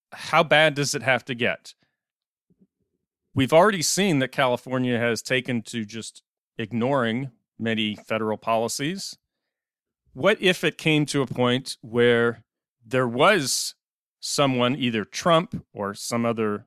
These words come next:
authoritarian, who did come to power in the United States, who did explicitly say, "Nah,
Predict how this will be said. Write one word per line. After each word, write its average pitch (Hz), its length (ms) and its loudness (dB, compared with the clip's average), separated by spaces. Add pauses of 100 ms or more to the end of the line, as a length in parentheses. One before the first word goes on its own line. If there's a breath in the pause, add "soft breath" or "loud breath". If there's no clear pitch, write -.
(140)
authoritarian, 117 680 -2
who 127 100 0
did 160 240 -2
come 156 200 0
to 135 100 -2
power 123 540 2 (540)
in 127 240 0
the 123 120 -2
United 117 400 0
States, - 580 -4 (120)
who 170 120 -4
did 190 200 4
explicitly 190 680 -2
say, 110 440 -2 (400)
"Nah, 190 220 2